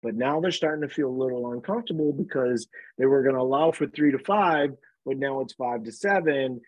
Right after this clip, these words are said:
And so now they wanna do something about it. This is the reason for this podcast.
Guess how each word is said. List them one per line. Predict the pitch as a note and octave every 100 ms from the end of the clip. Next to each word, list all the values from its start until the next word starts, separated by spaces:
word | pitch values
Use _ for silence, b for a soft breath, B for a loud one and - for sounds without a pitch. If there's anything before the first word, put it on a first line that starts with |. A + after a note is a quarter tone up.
| b -
And | A2+
so | D#3+
now | C#3+ C3+
they | C3
wanna | C3 C3 A#2+
do | B2+ E3
something | - B2 A2 A#2
about | G#2+ G#2 F#2+
it. | - _ _ _ _ _ _
This | D3 D#3+ -
is | D#3+ C#3 -
the | D3
reason | C3 C3+ A#2+ B2+ A#2+
for | G#2+
this | A2+ A2
podcast. | - A2+ G2+ F#2 - E2+ - - -